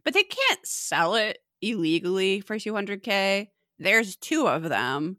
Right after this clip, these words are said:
possibly three of them. That's not enough money to, like, live on for the rest of your life.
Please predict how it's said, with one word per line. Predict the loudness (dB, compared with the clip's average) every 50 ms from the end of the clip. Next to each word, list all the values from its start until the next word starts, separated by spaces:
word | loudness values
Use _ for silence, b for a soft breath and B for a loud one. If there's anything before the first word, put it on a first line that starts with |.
| _ _ _
possibly | 8 8 8 8 8 4 2 2 2 0 0
three | -2 -6 -4 0 2 4 6 6 4
of | 4 2 0
them. | -2 -2 -2 0 0 -2 -2 -2 -4 -6 -8 _ _ _ _ _ _ _ _ _ _ _ _ _ _ _ _ _ _ _ _ _ _ _ _ _ _ _ _ 4
That's | 6 6 6 6 6
not | 6 6 8 6 6
enough | 6 4
money | 4 6 6 6
to, | 6 6
like, | 6 6 4 4
live | 0 -2 0 0 2 4 4
on | 4 4 2
for | 0 -2
the | -2 -2
rest | -2 -2 -2
of | -2
your | -2 -2 0
life. | 2 4 4 4 4 2 -2 -4 -6 -10 -20 -20